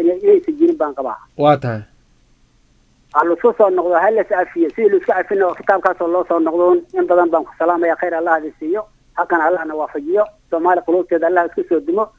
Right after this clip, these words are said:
Speaker 1: Qabiil waxaa la yidhi, haddii maxay dhaheen, culamadii maxay dhaheen?
Speaker 2: Mm.
Speaker 1: Hadduu ku, ku, hadduu ku geynin, camalkaada hadduusan ku hormarinin, nasabkaada kuma hormariyo, soo ma ahayn?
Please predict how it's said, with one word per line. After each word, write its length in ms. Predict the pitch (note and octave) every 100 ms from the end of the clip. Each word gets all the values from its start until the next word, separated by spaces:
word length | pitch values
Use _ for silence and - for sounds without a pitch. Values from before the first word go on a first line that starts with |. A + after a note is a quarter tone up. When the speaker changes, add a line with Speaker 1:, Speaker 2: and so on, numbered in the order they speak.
| _ _ _ _
Speaker 1:
Qabiil 320 | E3 F#3 A3
waxaa 240 | F#3+ F3+ G3+
la 120 | G3
yidhi, 260 | E3 D3 - _ _ _ -
haddii 240 | E3 G3+
maxay 240 | G3 G#3
dhaheen, 200 | G3+ F#3
culamadii 320 | F3 G3 G#3 G3+
maxay 180 | F#3 G3
dhaheen? 240 | F3 D3 - _ -
Speaker 2:
Mm. 160 | C#3 C3+
Speaker 1:
Hadduu 340 | F3+ F#3 G3+ G3 - _ -
ku, 80 | G4 G#4+ E4+
ku, 140 | -
hadduu 320 | F3 F3+ G3 -
ku 100 | G3
geynin, 540 | F3 F3+ E3+ D#3+ C#3+ B2 _ _ _
camalkaada 520 | G#3+ A3+ G#3 A3 A3 F#3+
hadduusan 400 | G3 A3 - G3
ku 60 | G3+
hormarinin, 540 | A3+ G#3+ G3+ F#3 D3+ - _ _ _ _
nasabkaada 560 | - A3 A#3 F#3 G#3+ G3+
kuma 220 | G3+ G#3
hormariyo, 380 | F#3 F3+ D3 D3
soo 100 | G#3
ma 100 | A#3+
ahayn? 220 | B3+ C4